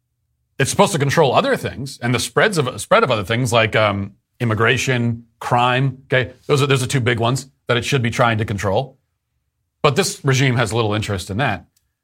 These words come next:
To this regime, the greatest enemy is not crime, not anything like that. It's, it's information.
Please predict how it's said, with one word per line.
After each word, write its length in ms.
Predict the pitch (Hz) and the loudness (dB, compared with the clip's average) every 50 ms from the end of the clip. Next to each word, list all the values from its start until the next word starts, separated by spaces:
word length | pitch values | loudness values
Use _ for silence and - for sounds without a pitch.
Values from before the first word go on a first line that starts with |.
| _ _ _ _ _ _ _ _ _ _ _ _ | _ _ _ _ _ _ _ _ _ _ _ _
To 100 | - - | -4 0
this 220 | 120 160 190 - - | 2 2 2 2 2
regime, 360 | 165 139 113 123 120 113 107 | 0 2 2 2 0 0 0
the 80 | 113 110 | -2 -2
greatest 420 | 95 120 135 139 135 127 - 127 | 2 2 2 4 2 0 -2 -2
enemy 440 | 127 123 127 123 120 113 107 113 113 - | -2 0 0 2 2 0 0 -2 -4 -2
is 480 | 113 113 107 104 95 87 - - - _ | 0 0 0 0 -2 -6 -10 -12 -12 _
not 360 | 120 117 110 113 113 - _ | 0 0 0 0 -4 -10 _
crime, 500 | - - 120 117 117 113 110 113 110 110 | -4 0 0 2 2 2 2 0 -2 -2
not 160 | 107 101 98 | -2 -2 0
anything 220 | 110 117 110 117 107 | 0 -2 -2 -2 -2
like 100 | 107 110 | 0 0
that. 140 | 117 107 101 | 0 -2 -2
It's, 240 | 98 95 - - - | -6 -10 -14 -12 -12
it's 140 | 110 - - | -12 -8 -4
information. 760 | 139 135 127 - - 113 110 107 104 95 - 82 78 - | -2 -2 -2 -2 -4 -4 -4 -4 -4 -6 -8 -10 -14 -18